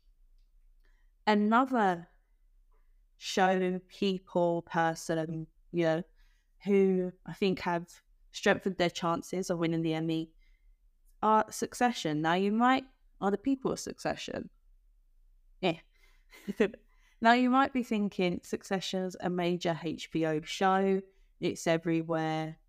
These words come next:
even now it's finished. Of course it's going to sweep. However, at the Creative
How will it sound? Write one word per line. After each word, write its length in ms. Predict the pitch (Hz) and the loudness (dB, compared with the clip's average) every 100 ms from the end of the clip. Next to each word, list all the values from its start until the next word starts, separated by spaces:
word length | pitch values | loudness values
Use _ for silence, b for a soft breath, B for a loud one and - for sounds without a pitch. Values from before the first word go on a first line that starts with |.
| _ _ - | _ _ -2
even 540 | 190 170 160 160 165 | 0 2 0 0 -2
now 200 | 165 151 | 2 2
it's 160 | - - | 0 -6
finished. 680 | - 151 123 180 - - _ _ _ _ _ _ _ - | -2 0 0 -4 -10 -16 _ _ _ _ _ _ _ -4
Of 100 | 180 | -4
course 300 | - 185 175 | 0 0 0
it's 100 | - | -4
going 240 | - 165 160 | -2 -2 -2
to 120 | 196 | -6
sweep. 460 | - 185 147 - _ _ _ - _ | -4 0 0 -2 _ _ _ -20 _
However, 1040 | - 339 339 349 330 294 233 185 - - _ _ - _ _ - | -4 4 6 6 4 2 0 -2 -4 -6 _ _ -20 _ _ 2
at 240 | 269 294 | 4 4
the 80 | 294 | -2
Creative 540 | - - 247 240 220 | -4 0 0 0 -2